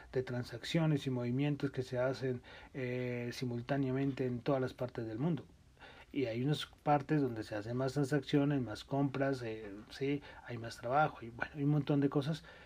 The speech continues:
y, y Estados Unidos forma parte de esa gran mayoría. Entonces, es claro, si Estados Unidos le va bien, al resto del mundo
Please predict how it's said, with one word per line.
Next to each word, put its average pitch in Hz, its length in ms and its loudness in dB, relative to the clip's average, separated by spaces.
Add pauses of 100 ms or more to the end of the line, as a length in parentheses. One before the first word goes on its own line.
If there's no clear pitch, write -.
(120)
y, 127 300 2
y 135 200 -2
Estados 135 420 0
Unidos 139 340 2
forma 123 240 -2
parte 123 400 -2
de 123 140 -2
esa 123 240 -4
gran 120 340 -2
mayoría. 120 420 2
Entonces, 120 460 -6
es - 500 -6
claro, 113 300 -2
si - 160 -8
Estados 135 400 0
Unidos 135 320 2
le 135 80 4
va 127 100 2
bien, 135 320 2 (380)
al 117 500 -4
resto 127 300 -2
del 123 80 0
mundo 131 400 0